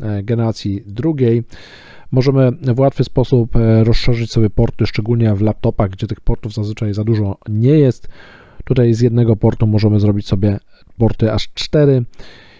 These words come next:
Jeżeli chodzi o pracę urządzenia, to ja oczywiście żadnych zastrzeżeń nie mam. E, cena, myślę, że też jest dosyć atrakcyjna. E, do nabycia, e, ten, e,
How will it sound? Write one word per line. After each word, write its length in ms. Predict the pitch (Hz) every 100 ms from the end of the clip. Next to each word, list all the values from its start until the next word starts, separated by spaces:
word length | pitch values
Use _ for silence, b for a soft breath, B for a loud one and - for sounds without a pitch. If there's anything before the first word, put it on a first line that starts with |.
| B
Jeżeli 220 | 143 151
chodzi 200 | 135 143
o 140 | 139 127
pracę 400 | - 131 143 135
urządzenia, 440 | 113 113 131 123
to 200 | 113 110 -
ja 160 | 120
oczywiście 500 | 123 - 107 - 117 -
żadnych 380 | 110 127 135 120
zastrzeżeń 540 | 113 - 123 120 110 -
nie 280 | 107 135 147
mam. 280 | 135 123 - - 113
E, 140 | 110
cena, 280 | - 151 135
myślę, 220 | 127 120
że 60 | 113
też 200 | 127 123
jest 120 | 113
dosyć 300 | 131 - -
atrakcyjna. 640 | - 110 - 143 131 110 110 - b b b b -
E, 180 | 113 110
do 120 | 127
nabycia, 460 | 120 123 - 113 110 117 113
e, 120 | 110
ten, 320 | 107 117 113 107
e, 520 | 107 107 107 107